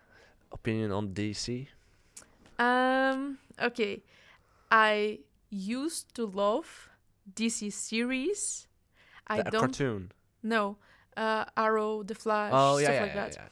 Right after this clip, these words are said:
Speaker 1: Oh, yeah.
Speaker 2: Um, I don't like D C movies. So I don't like Wonder Woman.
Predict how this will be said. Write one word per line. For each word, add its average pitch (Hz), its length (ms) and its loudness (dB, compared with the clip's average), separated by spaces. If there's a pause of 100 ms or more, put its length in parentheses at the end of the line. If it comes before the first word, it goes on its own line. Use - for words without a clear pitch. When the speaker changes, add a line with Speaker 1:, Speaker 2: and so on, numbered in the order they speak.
Speaker 1:
Oh, 107 100 -8
yeah. - 1000 -6
Speaker 2:
Um, 214 160 -6
I 214 140 2
don't 240 560 0
like 214 360 0
D 202 160 -8
C 208 180 -4
movies. - 680 -8 (360)
So 214 500 0
I 208 140 0
don't 220 320 0
like 247 280 0
Wonder 247 240 -2
Woman. 240 460 -2